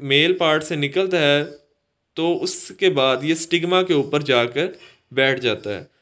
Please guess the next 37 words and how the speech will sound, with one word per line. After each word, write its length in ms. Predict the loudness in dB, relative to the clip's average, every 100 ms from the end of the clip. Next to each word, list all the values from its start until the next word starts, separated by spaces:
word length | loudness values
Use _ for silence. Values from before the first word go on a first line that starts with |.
| _ -6
और 60 | 0
जब 140 | 0
स्टिग्मा 460 | 0 -2 -2 0 0
के 100 | 0
ऊपर 220 | 0 2
जाता 300 | 2 4 2
है 60 |
तो 100 | 2
वहाँ 240 | 2 2 2
पे 120 | 0
जर्मिनेशन 640 | 2 0 0 0 0 0 0
स्टार्ट 420 | 0 0 0 0
होती 300 | -4 -6 -12
है। 80 | -10 -2
कैसे? 520 | 0 2 0 0 -6 _ -2
कि 60 |
वो 140 | 2 2
जो 100 | 2
जनरेटिव 600 | -2 0 2 0 0 -6
सेल 280 | -2 0
होता 400 | 2 2 0 0
है 180 | 0 0
वो 160 | 4 4
मज़ीद 420 | 4 2 2 2
डिवाइड 480 | 0 0 2 0 -2
करता 280 | -4 -4 -4
है 300 | -4 -6 -10 _ _
और 300 | 2 2 2 -6
टू 260 | -4 -4
मेल 460 | -2 2 4 4 4
gametic 540 | 2 2 0 2 0
सेल्स 440 | 0 0 2 2 0
के 120 | -2
अंदर 300 | -2 -2 -2
जो 120 | -2
है 120 | -2
वो 320 | -2 -2 -6